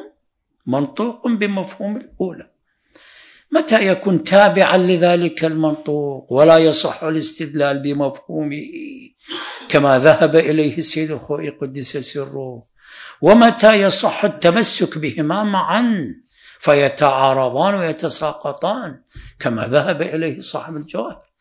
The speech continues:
قال: كل جملة هذه منطق مستقل، فالأولى لها مفهوم يخرج الإسلام المقارن،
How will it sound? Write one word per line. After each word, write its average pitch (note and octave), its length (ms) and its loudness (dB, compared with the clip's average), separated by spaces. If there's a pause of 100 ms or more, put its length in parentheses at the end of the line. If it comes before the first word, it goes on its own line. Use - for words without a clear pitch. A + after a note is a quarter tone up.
(360)
قال: G2+ 200 -6
كل D#3+ 180 -6
جملة E3+ 440 -4
هذه E3+ 240 -6
منطق C3 480 -10
مستقل، D#3+ 680 -12 (580)
فالأولى D#3 540 0
لها D#3+ 320 -4
مفهوم D3 760 -4 (380)
يخرج G3+ 560 4
الإسلام C#3+ 580 2
المقارن، G#2+ 680 -8